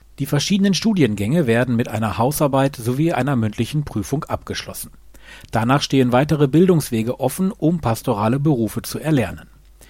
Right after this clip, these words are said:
Theologie im Fernkurs vermittelt Fachwissen des christlichen Glaubens. Viele Menschen verstehen in der heutigen Zeit die Begriffe der katholischen Kirche laut Doktor Thomas Vösel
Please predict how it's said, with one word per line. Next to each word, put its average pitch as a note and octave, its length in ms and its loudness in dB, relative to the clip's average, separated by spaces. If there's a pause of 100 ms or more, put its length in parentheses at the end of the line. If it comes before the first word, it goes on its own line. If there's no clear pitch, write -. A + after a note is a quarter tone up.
(320)
Theologie D3+ 460 4
im B2 120 -2
Fernkurs F#3+ 600 0
vermittelt C3+ 380 0
Fachwissen D3+ 560 0
des D3 160 -2
christlichen C3+ 560 -2
Glaubens. C3 560 2 (400)
Viele D#3+ 240 2
Menschen F3+ 340 2
verstehen C3 420 0
in B2+ 100 2
der A#2+ 140 4
heutigen E3+ 400 2
Zeit C3 440 0
die C#3+ 80 0
Begriffe C3+ 480 0
der B2+ 100 4
katholischen B2+ 640 -2
Kirche C#3+ 460 0
laut B2 440 2
Doktor B2 520 -2
Thomas A#2 340 -4
Vösel A#2+ 480 -2